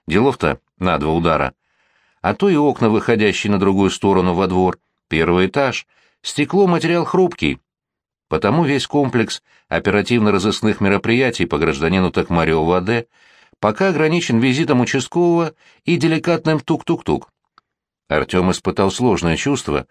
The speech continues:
став свидетелем и участником интермедии «Кто там?». С одной стороны, Юдинско-Токмарёвской открывать, конечно, не следовало. С другой стороны, милицейской,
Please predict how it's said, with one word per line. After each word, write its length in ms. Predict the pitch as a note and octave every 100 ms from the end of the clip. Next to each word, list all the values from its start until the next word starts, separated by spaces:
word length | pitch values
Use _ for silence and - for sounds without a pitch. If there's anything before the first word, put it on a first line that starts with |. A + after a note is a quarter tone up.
| _ _ _
став 280 | - D3 D3
свидетелем 580 | B2 B2 C3 C#3 B2 A2
и 40 |
участником 640 | F#2+ B2+ A2+ A2 A#2 G#2+ - _ _ -
интермедии 640 | A2+ A#2+ A#2 A#2 G2+ G#2+
«Кто 220 | G#2 C3+
там?». 340 | - F2 C2 - _ _ _ -
С 120 | D#2
одной 260 | C#2 E2
стороны, 500 | E2 E2+ E2+ E2+ E2 _ _ _
Юдинско-Токмарёвской 1500 | - F#2+ A2 G2+ F#2 - G2+ F#2+ G2+ A2 C#3+ C3 - D2+ C#2+ _ _ _
открывать, 400 | C#2+ E2 F2+ E2+
конечно, 360 | F#2 F#2 -
не 100 | G#2+
следовало. 640 | B2+ C3 F2+ D2 D2+ C2 C2 _ _ _ _ _
С 120 | D2
другой 340 | F#2+ D#3 A3 G#3+
стороны, 340 | - E2 E2
милицейской, 760 | F#2 A#2+ B2+ G3+ F#3 - D2